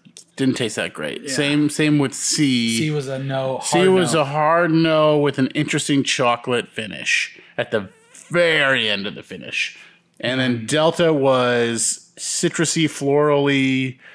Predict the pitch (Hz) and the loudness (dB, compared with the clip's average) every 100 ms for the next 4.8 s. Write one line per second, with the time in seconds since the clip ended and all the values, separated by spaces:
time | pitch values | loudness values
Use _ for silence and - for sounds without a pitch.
0 | - - 117 117 113 107 107 110 110 135 | -16 -4 -2 0 0 -2 -4 -2 0 0
1 | 196 - - 156 - 135 143 143 160 160 | -4 -8 -4 -2 0 2 0 0 0 2
2 | 156 147 131 139 147 143 139 123 - 127 | 4 4 2 0 0 0 0 -4 -6 -2
3 | 143 143 127 120 110 98 - - 120 131 | -2 0 -2 -4 -6 -8 -12 -6 -4 -4
4 | - - 107 104 95 117 131 143 | -8 -14 -12 -10 -10 -8 -6 -6